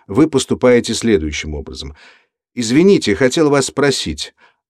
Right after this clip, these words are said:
Буквально минутку уделите, хотел у вас узнать».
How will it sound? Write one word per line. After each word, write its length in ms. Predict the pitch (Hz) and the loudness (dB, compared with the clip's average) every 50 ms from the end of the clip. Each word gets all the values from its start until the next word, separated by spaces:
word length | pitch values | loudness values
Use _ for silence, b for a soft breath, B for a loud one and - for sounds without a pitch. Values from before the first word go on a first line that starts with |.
| _ _ | _ _
Буквально 420 | 101 120 117 - 139 135 131 123 | -12 -10 -4 0 2 4 6 6
минутку 460 | 127 127 135 135 147 147 127 - - 113 | 8 6 6 6 4 4 2 0 0 -2
уделите, 440 | 107 95 107 120 156 156 151 - | 0 0 0 2 2 2 2 0
хотел 340 | 98 - 110 101 - 139 131 | 0 0 -2 0 2 4 4
у 100 | 131 120 | 6 6
вас 200 | 120 120 110 - | 4 2 2 0
узнать». 520 | 131 127 107 113 117 101 82 71 - - | -2 -2 0 2 0 0 0 -2 -6 -12